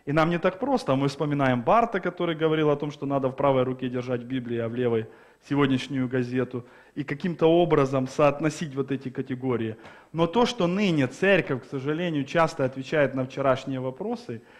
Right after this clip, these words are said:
и мы видим несоответствие миссионерских стратегий и запроса общественного, это факт, и это одна из причин миссиологического упадка, который мы наблюдаем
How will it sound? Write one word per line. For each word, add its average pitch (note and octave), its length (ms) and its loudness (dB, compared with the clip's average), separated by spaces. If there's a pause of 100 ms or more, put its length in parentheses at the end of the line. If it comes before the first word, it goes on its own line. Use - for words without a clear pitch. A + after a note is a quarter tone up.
(160)
и C#3 100 -2
мы D#3 120 6
видим D#3 320 2
несоответствие D#3 840 2
миссионерских C#3+ 680 -2
стратегий C3+ 800 -2 (840)
и C3+ 440 4
запроса F3 680 2
общественного, G#2 840 -8 (460)
это F#3+ 180 -4
факт, A#3+ 420 2 (100)
и D#3+ 60 -2
это F3 280 4
одна D#3 300 2
из D#3 80 -4
причин D#3 680 -10
миссиологического C#3 1400 -4 (460)
упадка, C#3+ 540 0
который A#2+ 360 -8
мы C3 200 -4
наблюдаем B2+ 760 0